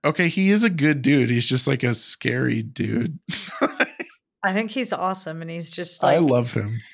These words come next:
Speaker 2: I mean, you have to, like, I, you wouldn't be able to, like, discipline Cher. Like, it's obvious, he's obviously
Speaker 1: No.
Speaker 2: just doing his, like,
Speaker 1: Best.
Speaker 2: sort of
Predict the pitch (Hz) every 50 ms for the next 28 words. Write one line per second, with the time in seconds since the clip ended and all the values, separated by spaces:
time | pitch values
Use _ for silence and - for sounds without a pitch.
0 | - _ - 233 262 269 269 254 240 - 226 226 262 285 320 - - - 240 262
1 | 262 - - - 220 196 196 185 - _ - _ _ - 196 220 202 202 202 -
2 | _ _ _ _ _ _ _ _ _ _ _ _ _ _ _ _ _ _ _ _
3 | _ _ _ _ _ - 240 247 - - 233 262 277 277 277 277 302 320 330 330
4 | - 285 262 226 202 214 202 196 196 185 190 175 160 - 170 - - 175 160 165
5 | 160 - 165 170 160 156 - 135 143 185 196 202 214 196 196 196 214 208 208 -
6 | 208 240 233 196 208 196 196 220 233 208 - - - 254 254 - - 185 175 170
7 | 170 175 156 175 175 156 160 175 160 160 160 160 - _ _ _ _ _ _ _
8 | _ _ _ - 160 123 113 104 110 - - - _ _ - 190 - - 190 175
9 | 165 160 165